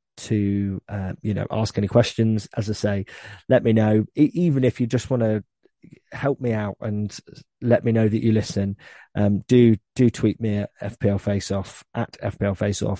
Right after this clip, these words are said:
or find me, uh, on Facebook via my comedy pages at Fitz of Giggles. Um, it would be, yeah, it'd be really good to kinda hear from you. Anyway,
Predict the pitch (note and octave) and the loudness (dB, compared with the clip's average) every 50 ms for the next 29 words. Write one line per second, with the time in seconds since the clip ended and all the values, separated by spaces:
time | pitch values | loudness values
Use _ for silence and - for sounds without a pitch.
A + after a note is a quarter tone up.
0 | - - - G#2 G#2 G2+ G2+ - - A2+ G#2+ G#2 G2+ G2+ G2 G2 G2 F#2+ F#2+ - | -8 -8 -6 -4 -2 -2 -4 -2 -2 -2 0 0 0 0 -2 -2 -4 -4 -6 -8
1 | - G#2 G2 F#2+ F#2+ F2+ - G#2+ G2+ F#2 - - G2 F#2+ - - - G2 - - | -6 -6 -4 -4 -6 -6 -6 -6 -8 -6 -6 -6 -6 -6 -6 -6 -8 -8 -8 -10
2 | - _ _ _ - - G2+ G2+ G2 G2 G2 G2 G2 - - C3 B2 A#2 G#2+ G2+ | -16 _ _ _ -8 -6 -4 -2 -2 0 0 -2 -2 0 2 4 6 6 6 6
3 | - A2+ G#2+ G#2 G2 G#2+ G#2 G#2 - - - - - - - _ _ - A2 - | 4 4 4 4 2 0 0 -2 -4 -8 -14 -20 -20 -20 -20 _ _ -4 -4 -4
4 | - - - - - - G#2 G#2+ G#2+ G2 F#2+ G#2 G2+ G2+ G2 - - - - - | -2 -4 -4 -4 -4 -4 -2 0 0 0 2 0 0 0 -2 -6 -12 -16 -20 -20
5 | - - - - _ _ - A2+ A2 A2 G#2+ G#2+ G2+ - - C3+ A#2+ - B2+ - | -20 -20 -20 -20 _ _ -2 0 2 4 2 2 0 2 2 2 2 2 0 0
6 | - B2+ A#2+ A#2+ A#2 A2+ A2+ A2+ G#2+ - - B2+ A2+ - - - - - A#2 A2 | 4 6 6 6 6 4 4 0 -2 -4 -6 -8 -8 -8 -10 -14 -16 -10 -2 0
7 | B2 A#2 A#2+ A#2 A2+ G2+ - A2+ G#2 - - A2 G#2 - A2+ G#2+ G#2+ G2 G2 A2 | 2 4 4 4 2 2 0 -2 -2 -2 -2 -2 -2 -2 -2 -2 -2 0 0 2
8 | G#2+ G#2+ G#2+ G#2 G#2 G2+ - - - - - A2 G#2 G2+ G2+ G2+ G3 - - - | 2 2 0 -2 -4 -8 -10 -14 -12 -8 -6 -4 -4 -4 -4 -6 -6 -8 -8 -4
9 | A#2+ A#2 C#3+ F3 E3+ A#2 - - _ _ - - - - - - - - - _ | -2 2 2 4 2 2 -2 -6 _ _ -20 -20 -20 -20 -20 -20 -20 -20 -20 _
10 | _ - D3 C#3+ B2 G#2 F#2+ F#2 | _ 2 4 4 4 4 2 -2